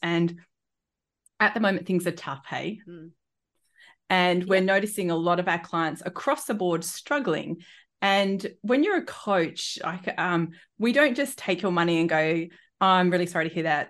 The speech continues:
Speaker 1: Here's some ideas, off you go." Kind of like, we take that on board as, like, it hurts our hearts as well, you know, and it feels hard
Speaker 2: Mm.
Speaker 1: energetically when you're trying to hold people up and propel them forward when you know things are tough. So both of us were feeling like,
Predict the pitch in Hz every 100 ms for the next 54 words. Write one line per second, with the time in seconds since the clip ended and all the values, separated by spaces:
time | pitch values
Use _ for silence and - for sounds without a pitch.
0 | _ 196 185 170 160 160 160 151 160 156
1 | 135 - - 170 160 170 180 175 208 -
2 | 190 170 156 165 160 156 160 160 - 151
3 | 160 - - _ 202 208 190 226 - 196
4 | 202 180 147 - - 165 175 180 147 -
5 | 170 170 165 160 - 214 202 - 190 180
6 | 170 175 175 160 165 175 175 170 170 165
7 | 170 170 160 160 196 185 185 185 180 160
8 | 156 - 160 160 - - - 208 190 202
9 | 190 180 175 180 170 165 170 165 170 165
10 | 170 165 160 147 - 190 - - 196 170
11 | 170 - _ 226 262 320 - 214 196 -
12 | 196 180 180 170 160 151 151